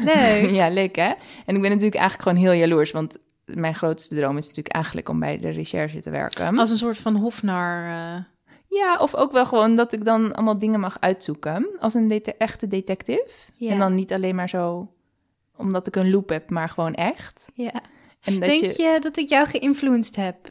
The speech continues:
Speaker 1: in jouw mening over de politie met al mijn
Speaker 2: Met jouw
Speaker 1: verhalen?
Speaker 2: met jouw vrolijke verla-, verhalen over
Speaker 1: Ja.
Speaker 2: zwaaiende politiemannen?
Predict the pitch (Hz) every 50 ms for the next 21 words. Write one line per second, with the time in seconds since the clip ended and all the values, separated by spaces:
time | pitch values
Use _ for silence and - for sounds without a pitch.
0 | - - 208 202 202 202 202 196 190 190 190 196 202 202 202 202 196 196 180 180
1 | 202 190 185 202 190 196 - - 202 196 196 190 - - - 190 190 190 190 190
2 | 185 - - - 202 196 202 196 190 190 190 190 190 190 - _ _ _ _ _
3 | _ _ _ _ _ _ 240 240 240 269 247 240 226 233 226 220 208 208 220 220
4 | 214 214 214 208 196 190 190 190 208 220 220 - 240 226 240 254 254 262 262 254
5 | 254 - 226 220 233 233 247 240 240 240 240 - 254 226 269 311 302 254 202 214
6 | 220 240 247 254 262 247 240 247 247 247 247 233 233 226 226 247 240 311 320 -
7 | - 214 190 180 175 175 175 170 180 190 196